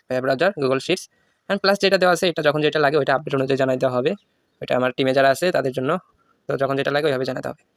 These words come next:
আর Google Sheet-এ যা যা লাগবে, প্রথমে ইউআইডি, তারপরে মেইল, তারপরে পাসওয়ার্ড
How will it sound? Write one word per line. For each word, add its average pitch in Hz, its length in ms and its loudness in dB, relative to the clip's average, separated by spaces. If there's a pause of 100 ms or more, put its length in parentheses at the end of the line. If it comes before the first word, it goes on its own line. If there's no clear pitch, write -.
(200)
আর 160 120 -4
Google 175 220 2
Sheet-এ 185 220 2 (240)
যা 160 120 4
যা 165 120 4
লাগবে, 147 220 0 (220)
প্রথমে 143 280 -2 (120)
ইউআইডি, 143 360 2
তারপরে 131 320 -2
মেইল, 131 180 -2 (160)
তারপরে 131 280 -4
পাসওয়ার্ড 151 280 0